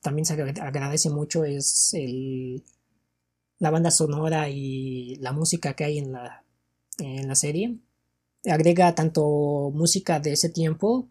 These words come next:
como nuevos talentos que hay actualmente. No,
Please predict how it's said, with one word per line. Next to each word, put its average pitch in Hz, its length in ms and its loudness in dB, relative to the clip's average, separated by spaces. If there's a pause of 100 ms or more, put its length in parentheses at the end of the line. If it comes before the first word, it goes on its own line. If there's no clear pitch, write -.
como 147 500 -2
nuevos 160 760 0 (420)
talentos 156 600 2
que 143 280 -6
hay 147 440 -4
actualmente. 147 640 -4 (340)
No, 202 500 2